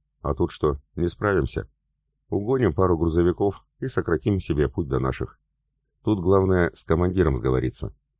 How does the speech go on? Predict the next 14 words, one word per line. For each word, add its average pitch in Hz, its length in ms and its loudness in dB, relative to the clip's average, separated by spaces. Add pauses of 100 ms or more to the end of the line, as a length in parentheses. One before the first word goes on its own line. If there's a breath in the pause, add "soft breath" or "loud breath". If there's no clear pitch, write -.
(160)
Не 78 140 0
сговорюсь 82 420 4
с - 100 -4
этим, 98 400 -4
договорюсь 78 500 0
с 64 60 -6
другим. 65 400 -2 (640)
Вот 71 200 -2
так, 104 220 -4
встав - 380 -2
у 76 40 2
них 71 180 0
на 65 100 0
пути, 98 440 -2